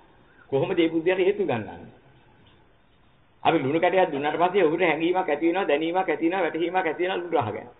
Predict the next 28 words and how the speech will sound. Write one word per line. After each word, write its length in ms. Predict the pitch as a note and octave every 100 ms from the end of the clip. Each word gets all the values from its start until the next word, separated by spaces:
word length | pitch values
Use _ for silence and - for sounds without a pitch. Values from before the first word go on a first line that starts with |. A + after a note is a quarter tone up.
| _ - _ _ _ _ _ _ _ _ _ _ -
දැන් 180 | E3
අ-, 180 | C#3+ A#2+ -
දැන් 200 | A#2 D#3
අපි 180 | D#3+ E3
අහනවා 260 | E3+ G3 F#3
එයාගෙන්. 300 | B2 G#2 A2
"දැන් 140 | C#3
හොඳයි 320 | E3 C3+ E3
ඔබට 240 | D#3 C#3 D3+
දැනුණාද 360 | D3 C3 D3+ F3
ලුණු 240 | D3 C#3
රහ?" 160 | A2 - - _ _ _ _ _ _ _ _ _
"දැන් 180 | B2+ D3+
නම් 140 | E3+
දැනුණා." 400 | - C3 A#2 A2 - - - - - - - _ -
"දැන් 120 | C#3+
ලුණු 180 | C#3+ D3+
රහ 60 |
වැටහෙනවද?" 560 | E3+ C#3 C#3+ C#3 G#2+ - -
"වැටහෙනවා." 520 | C3+ C#3+ A2+ G#2 - - - - - _ _ _ _ -
"හොඳයි 180 | F3
දැන් 180 | F#3 F3
ඔබම 220 | D3 D3+ F3
කියන්නකෝ 380 | D#3 E3 F#3 F3
ඔබට 180 | F3
වෙන 180 | E3 C3
ජාතියක 400 | D3 D#3+ E3 E3+
මම 100 | E3